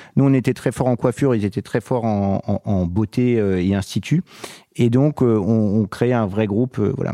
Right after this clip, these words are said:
Et c'est, c'était peu commun dans les startups, c'est assez peu commun, ces fusions.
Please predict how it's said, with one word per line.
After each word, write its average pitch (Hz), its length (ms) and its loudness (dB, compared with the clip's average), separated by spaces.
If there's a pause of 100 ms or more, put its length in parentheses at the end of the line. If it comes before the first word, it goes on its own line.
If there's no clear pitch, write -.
Et - 80 -6
c'est, - 220 -2
c'était 135 300 0
peu 170 180 0
commun 156 320 0
dans 127 80 2
les 131 100 2
startups, - 420 -2
c'est - 120 -2
assez 113 180 -2
peu 131 140 -2
commun, 120 280 0
ces - 120 -8
fusions. 113 320 -2